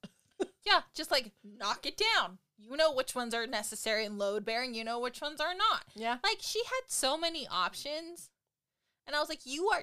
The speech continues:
Speaker 1: this is, like, your turf. Like, you had the advantage."
Speaker 2: True. I
Speaker 1: Like
Speaker 2: have the high ground, Anakin. <laughs>
Speaker 1: Exactly.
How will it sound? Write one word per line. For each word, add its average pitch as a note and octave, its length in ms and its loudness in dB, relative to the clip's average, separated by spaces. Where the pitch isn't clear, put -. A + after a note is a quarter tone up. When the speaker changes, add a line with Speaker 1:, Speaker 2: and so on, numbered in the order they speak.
Speaker 1:
this F#4 200 -2
is, G4 80 -6
like, G#4+ 240 -2
your A3+ 320 -6
turf. B3 340 0
Like, G3 180 -8
you D#4+ 100 0
had E4 260 0
the D4 160 -6
advantage." F3 640 -6
Speaker 2:
True. A#3 380 6
I C4 60 4
Speaker 1:
Like C4 80 10
Speaker 2:
have D#4 160 12
the D4 100 10
high D4 200 12
ground, A3+ 340 6
Anakin. B3 580 10
<laughs> F4+ 1000 10
Speaker 1:
Exactly. C4+ 640 2